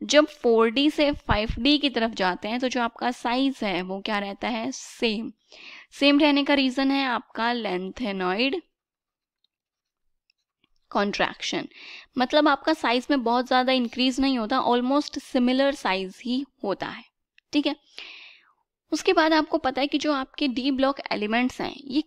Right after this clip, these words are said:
कलर्ड कंपाउंड्स होते हैं, ठीक है, और ऊपर से ये अपना मैग्नेटिक बिहेवियर भी शो करते हैं। उसके अगर रीजन की बात की जाए तो देखिए, कलर का जो आपका रीजन है कि आपके कुछ कंपाउंड्स क्या होते हैं? कलर होते हैं, तो वो होता है आपका डीडी ट्रांजिशन की वजह से।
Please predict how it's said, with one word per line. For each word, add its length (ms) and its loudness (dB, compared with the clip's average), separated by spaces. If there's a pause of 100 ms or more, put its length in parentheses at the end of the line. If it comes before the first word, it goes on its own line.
कलर्ड 380 6
कंपाउंड्स 760 -4
होते 200 -12
हैं, 260 -12
ठीक 180 -2
है, 120 0
और 220 2
ऊपर 200 0
से 100 0
ये 100 2
अपना 200 -2
मैग्नेटिक 580 -2
बिहेवियर 400 2
भी 160 0
शो 180 0
करते 360 -4
हैं। 120 -6 (380)
उसके 220 -2
अगर 180 4
रीजन 320 0
की 120 -2
बात 220 -6
की 120 -8
जाए 280 -6 (580)
तो 80 0
देखिए, 240 2
कलर 420 2
का 160 2
जो 140 2
आपका 300 0
रीजन 580 -2
है 180 -4 (960)
कि 120 -8
आपके 300 -6
कुछ 200 -4
कंपाउंड्स 560 -2
क्या 140 0
होते 220 -2
हैं? 180 -4 (260)
कलर 300 4
होते 220 -6
हैं, 100 -8 (460)
तो 100 4
वो 160 4
होता 220 4
है 80 4
आपका 300 0
डीडी 400 -2
ट्रांजिशन 680 0
की 140 -4
वजह 320 -8
से। 140 -18